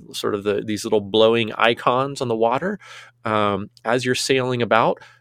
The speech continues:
you might encounter a hammerhead shark or a whale or something swimming underneath you. And if you don't get out of the way when they are swimming your way, crack, crack, crack, you hear this big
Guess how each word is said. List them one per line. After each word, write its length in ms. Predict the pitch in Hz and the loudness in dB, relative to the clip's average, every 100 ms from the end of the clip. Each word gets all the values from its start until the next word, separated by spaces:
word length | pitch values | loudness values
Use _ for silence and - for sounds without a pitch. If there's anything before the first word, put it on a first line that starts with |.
| - | -8
you 140 | 110 | -4
might 260 | 110 110 - | 2 2 2
encounter 920 | 120 113 - 117 117 123 113 110 113 - | -4 -6 -2 -2 0 0 2 2 0 -2
a 540 | 110 107 110 110 110 | 0 2 2 2 0
hammerhead 640 | 110 - 104 113 113 135 135 | -2 -6 -4 -2 0 0 -2
shark 560 | - - 165 143 - - | -4 0 2 2 -2 -6
or 560 | 117 113 117 117 120 | 0 4 6 6 4
a 140 | 120 120 | 2 -2
whale 580 | 110 139 151 139 117 101 | 0 0 2 4 2 2
or 120 | 104 | -2
something 320 | - 123 120 | -4 -4 -6
swimming 420 | - - 139 131 | -6 -4 -2 0
underneath 400 | 131 127 143 151 | 0 0 -2 -4
you. 160 | - 104 | -4 -4
And 100 | 104 | -4
if 140 | 98 | -6
you 100 | 139 165 | -6 -4
don't 240 | 151 127 | -4 -4
get 200 | 131 143 - | -2 -4 -2
out 140 | 135 | -2
of 80 | 135 | 0
the 80 | 113 | -2
way 360 | 120 151 151 - - - | 0 0 -2 -4 -18 -8
when 220 | 104 104 | 0 2
they 120 | 123 | 2
are 140 | 139 120 | 2 0
swimming 400 | - 147 147 139 | 0 -2 -2 -2
your 160 | 139 | 0
way, 340 | 131 170 139 135 _ - _ _ | 2 4 4 2 _ -20 _ _
crack, 480 | - 156 - 147 110 | 0 2 6 4 4
crack, 300 | - 113 - | 0 0 0
crack, 360 | - 110 95 - | 0 -2 -2 -2
you 100 | 120 | 0
hear 180 | 123 120 | 0 2
this 220 | 110 - | 0 -2
big 520 | 120 113 139 135 110 | -4 4 6 4 -2